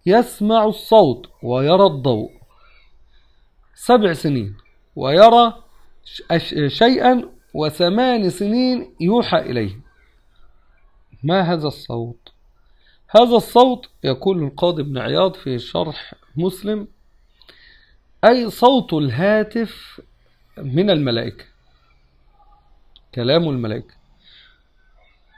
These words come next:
كلام الملائكة له. ويرى الضوء، أي نور الملائكة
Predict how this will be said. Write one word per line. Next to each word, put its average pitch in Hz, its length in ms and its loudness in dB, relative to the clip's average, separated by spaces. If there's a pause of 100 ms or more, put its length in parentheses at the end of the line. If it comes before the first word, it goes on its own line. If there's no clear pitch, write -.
(1500)
كلام 120 320 -2
الملائكة 170 640 -2
له. 214 300 -2 (1500)
ويرى 170 760 8
الضوء، 196 600 4 (180)
أي 196 460 4 (180)
نور 220 540 4
الملائكة 160 840 2